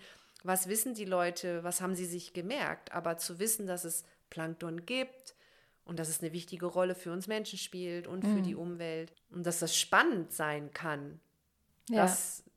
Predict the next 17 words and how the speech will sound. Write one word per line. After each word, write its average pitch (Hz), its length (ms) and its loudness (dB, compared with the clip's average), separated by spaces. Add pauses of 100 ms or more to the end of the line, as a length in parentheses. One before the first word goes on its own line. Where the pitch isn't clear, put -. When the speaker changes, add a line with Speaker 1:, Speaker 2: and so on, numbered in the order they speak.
Speaker 1:
finde 165 280 -10
ich, 160 160 -12
ist - 140 -6
schon, 156 420 -10 (100)
ist 160 140 -12
schon 156 220 -8
sehr 151 160 -8
viel 151 240 -14
wert. 160 240 -8
Spannend 196 480 0
und, 180 220 -8
und, 175 160 -8
und 175 120 -6
auch 170 240 -6
Spaß 175 320 -6
macht. - 300 -20 (140)
Speaker 2:
Mhm. 190 340 2